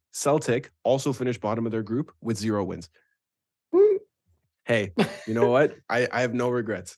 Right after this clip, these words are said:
Speaker 1: I have no regrets because I would rather
Speaker 2: I regret it for you.
Speaker 1: I would rather die on the shield of advocating for the team that people are dismissing than be right about the,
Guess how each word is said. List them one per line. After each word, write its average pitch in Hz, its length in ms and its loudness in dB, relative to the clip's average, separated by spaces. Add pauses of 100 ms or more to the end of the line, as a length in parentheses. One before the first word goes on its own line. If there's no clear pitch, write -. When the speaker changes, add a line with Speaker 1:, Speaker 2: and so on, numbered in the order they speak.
Speaker 1:
I 107 120 -4
have 123 160 0
no 123 100 2
regrets 110 500 0 (400)
because 123 380 2 (180)
I 120 140 2
would 143 160 4
rather 123 300 2
Speaker 2:
I 127 40 6
regret 143 380 6
it 113 140 0
for 120 180 6
you. 95 140 -2 (440)
Speaker 1:
I - 120 2
would 180 120 6
rather 165 280 2
die 110 340 0
on 139 120 2
the 131 80 2
shield 117 340 -4
of 110 120 -8
advocating 113 540 -2
for 113 140 -6
the 104 80 -4
team 113 180 0
that 101 140 -2
people 107 240 -4
are 107 60 -2
dismissing 101 580 -4 (160)
than 113 180 0
be 127 220 4
right 113 240 2
about 107 200 -4
the, 110 140 -6